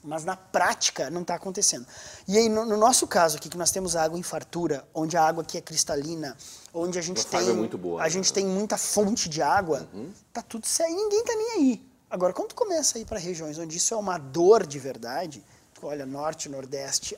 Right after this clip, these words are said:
Speaker 1: África, onde realmente é um problema,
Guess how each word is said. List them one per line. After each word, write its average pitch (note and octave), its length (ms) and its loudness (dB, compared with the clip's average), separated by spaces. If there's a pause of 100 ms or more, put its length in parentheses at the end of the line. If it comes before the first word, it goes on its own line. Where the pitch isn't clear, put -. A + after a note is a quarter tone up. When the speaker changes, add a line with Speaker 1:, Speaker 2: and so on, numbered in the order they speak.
Speaker 1:
África, C3 720 -8 (460)
onde D3+ 180 -6 (120)
realmente G#3+ 500 6
é F#3+ 40 -4
um F#3 60 -6
problema, D3+ 720 -2